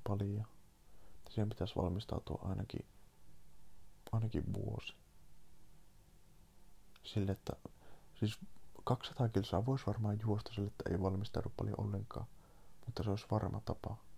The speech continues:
rikkoa itsensä kunnolla. Ja ei välttämättä kävellä oi kunnolla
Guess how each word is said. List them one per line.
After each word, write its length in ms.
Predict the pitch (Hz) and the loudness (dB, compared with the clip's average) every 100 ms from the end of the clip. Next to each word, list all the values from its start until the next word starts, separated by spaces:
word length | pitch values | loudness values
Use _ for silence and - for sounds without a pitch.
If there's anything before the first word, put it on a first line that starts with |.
| - | -2
rikkoa 460 | 113 113 - - - | 0 0 -4 -4 -2
itsensä 340 | 110 - - - | -4 -4 -6 -4
kunnolla. 440 | - 95 92 113 - - - - - - - | -2 0 0 -2 -6 -14 -20 -20 -20 -20 -2
Ja 160 | 104 90 - - - - - | 0 0 -4 -16 -14 -10 0
ei 140 | 104 | 4
välttämättä 480 | 101 101 - 87 - | 4 2 -2 -2 -2
kävellä 420 | - 107 104 - - - - - - - - - - - - - | 0 0 0 0 -6 -14 -12 -8 -6 -6 -8 -12 -14 -16 -12 0
oi 280 | 98 104 95 | 6 6 6
kunnolla 500 | - 104 98 92 98 | 2 2 4 2 0